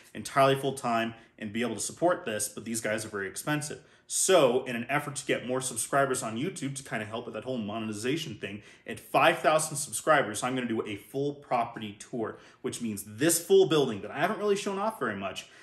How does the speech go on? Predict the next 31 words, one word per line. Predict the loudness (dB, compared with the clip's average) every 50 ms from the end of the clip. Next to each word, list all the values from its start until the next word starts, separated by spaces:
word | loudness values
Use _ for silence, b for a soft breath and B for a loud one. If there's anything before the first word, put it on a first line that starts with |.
| B B B B
then | 0 2 2 2 0 -2 -4 -6
the | -6 -6 -4 -2 -2 -2 -2 0
other | 2 4 4
room | 4 4 2 0 2 2
that | 4 4
I | 4
have | 4 4 4 4 4 2
where | 0 0
I | 0
keep | -2 -4 -8 -8
my | -8 -8
cooler | -8 -8 -6 -4 0 2 2 4
weather, | 4 2 2 2 -2 -6 -6 -6
uh, | -4 -2 -2 -2 -2 -4 -6
old | -6 -6 -6 -4
world | -6 -4 0 2
rat | 2 2 2 0
snakes | -2 -4 -4 -4 -6 -8
and | -8 -4
geckos, | -2 0 0 2 2 2 2 2 0 -2 B B B
as | B -6 -2 0
well | 0 2 2
as | 0 0
the | 0 0
rest | -2 0 0 0 0 2 2 0
of | -2 -4
the | -8
property, | -12 -4 2 6 6 6 6 4 2 -4 -6 -10 -18 B B B B
like | -10 -10 -8 -8
the | -10
pond | -12 -12 -6 0 4 6 6 6 6 4 0 -4 -10